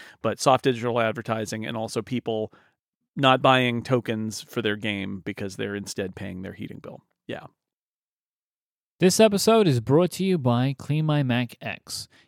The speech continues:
Speaker 2: You want to make sure that your Mac is a trusted tool. It's something that we use for our work, education, life, and everything in between.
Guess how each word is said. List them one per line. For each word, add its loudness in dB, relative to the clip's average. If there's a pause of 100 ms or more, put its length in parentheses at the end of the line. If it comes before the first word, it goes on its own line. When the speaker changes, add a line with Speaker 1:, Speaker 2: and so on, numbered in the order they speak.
Speaker 2:
You 2
want 8
to 4
make 2
sure 6
that 0
your 2
Mac -4
is -6
a -6
trusted -2
tool. -2
It's -8
something -4
that -2
we 2
use 0
for 0
our 0
work, 2
education, -2
life, 0
and -4
everything -2
in 0
between. -6